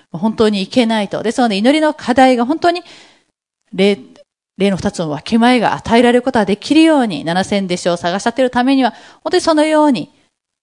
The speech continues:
霊の二つの分け前が与えられるように、そのように継続的に祈って、そしてその時から、まあ、次男に引っ越しをされて、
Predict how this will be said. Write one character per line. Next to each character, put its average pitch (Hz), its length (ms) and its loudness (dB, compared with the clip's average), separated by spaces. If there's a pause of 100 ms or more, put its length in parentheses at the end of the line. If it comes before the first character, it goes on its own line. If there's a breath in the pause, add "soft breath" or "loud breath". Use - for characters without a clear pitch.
(220)
霊 190 140 0
の 190 60 -2
二 196 120 0
つ - 60 -4
の 180 60 2
分 165 120 -2
け 196 60 -4
前 185 100 -2
が 160 40 0
与 156 160 -4
え 180 40 2
ら 180 40 2
れ 175 40 0
る 170 60 -2
よ - 20 -4
う - 20 -8
に、 - 20 -8
そ 254 140 0
の 311 100 4
よ 392 120 0
う 403 60 0
に 180 280 -4 (140)
継 170 180 -4
続 196 160 -4
的 208 240 -6
に 185 400 -8
祈 214 240 0
っ - 60 -20
て、 - 140 -8
そ - 140 0
し - 40 -6
て 330 80 0
そ 311 100 2
の 302 60 4
時 339 200 -2
か 285 140 4
ら、 285 140 8 (380 soft breath)
ま 160 80 -8
あ、 - 20 -6
次 185 160 -2
男 214 200 2
に 143 80 -6
引 208 180 -8
っ - 80 -20
越 214 140 -6
し 214 200 -4
を 196 100 0
さ - 180 -8
れ 180 100 0
て、 - 220 -8